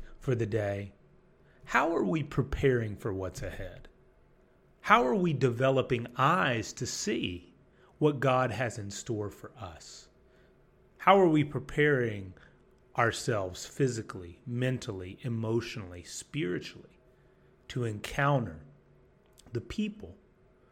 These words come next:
the situations, the experiences that we will face in the day ahead?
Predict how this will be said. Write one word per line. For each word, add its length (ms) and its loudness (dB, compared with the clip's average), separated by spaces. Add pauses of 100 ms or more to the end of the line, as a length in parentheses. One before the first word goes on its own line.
(160)
the 80 -4
situations, 1200 -2 (480)
the 100 -2
experiences 1300 -4 (760)
that 160 -2
we 140 -2
will 160 -6
face 680 -10 (120)
in 100 -2
the 80 -4
day 260 -4
ahead? 460 -10